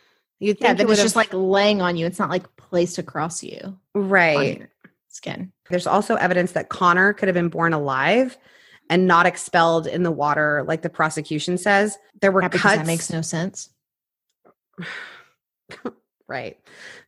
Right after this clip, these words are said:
Speaker 1: There were cuts found on the body that a forensic pathologist has said are consistent with him being cut out of the body.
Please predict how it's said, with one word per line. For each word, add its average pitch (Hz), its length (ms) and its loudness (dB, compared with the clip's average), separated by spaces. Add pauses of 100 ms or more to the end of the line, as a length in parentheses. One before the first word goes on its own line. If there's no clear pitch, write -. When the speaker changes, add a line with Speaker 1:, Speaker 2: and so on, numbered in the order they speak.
Speaker 1:
There 226 140 4
were 233 160 4
cuts 254 680 0
found 247 300 2
on 240 120 2
the 240 60 2
body 247 520 0
that 190 160 2
a 185 40 0
forensic 185 520 0
pathologist 185 560 2
has 175 160 0
said 165 220 4
are 170 120 2
consistent 170 680 -2
with 156 120 -6
him 165 220 -6
being 160 180 -2
cut - 480 -2
out 156 380 0
of 160 240 -4
the 156 80 -2
body. 214 760 -2